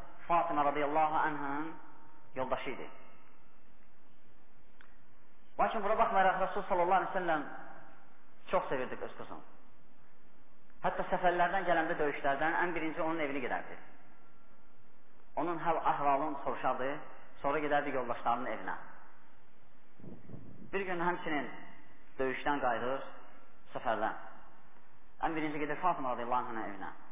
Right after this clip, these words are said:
Radiyallahu anhə Fatimə qızı açır qapını,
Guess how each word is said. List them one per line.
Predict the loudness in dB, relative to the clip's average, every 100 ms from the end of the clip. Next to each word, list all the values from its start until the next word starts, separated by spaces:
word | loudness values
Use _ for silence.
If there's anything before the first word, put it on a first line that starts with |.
| -4 -4 -4 -4 -4 -4 -4 -4 -4 -4 -4 -4 -4 -4 -4 -4 -2
Radiyallahu | 0 4 6 6
anhə | 6 4
Fatimə | 4 4 4 2 2
qızı | 0 0 0 -4 -4 -4 -2 -2
açır | 0 2
qapını, | 2 2 -2